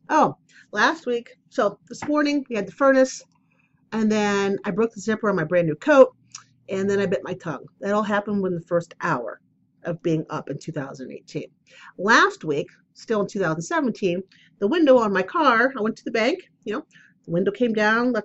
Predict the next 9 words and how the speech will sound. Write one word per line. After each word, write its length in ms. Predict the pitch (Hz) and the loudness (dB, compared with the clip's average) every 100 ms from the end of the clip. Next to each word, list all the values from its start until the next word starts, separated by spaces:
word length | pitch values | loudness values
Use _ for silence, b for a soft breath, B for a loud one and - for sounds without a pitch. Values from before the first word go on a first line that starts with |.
| - | -8
pushed 200 | 180 - | -12 -8
a 40 | |
button, 340 | - 240 254 285 | -4 -2 -2 -2
it 120 | 180 | -2
went 200 | 262 285 | -2 -2
down, 480 | 233 233 240 247 269 _ _ _ _ _ _ _ - - - | 0 0 0 0 -2 _ _ _ _ _ _ _ -20 -20 -4
did 180 | 214 233 | -2 2
my 140 | 262 | 0
thing. 380 | 262 240 240 | 0 0 0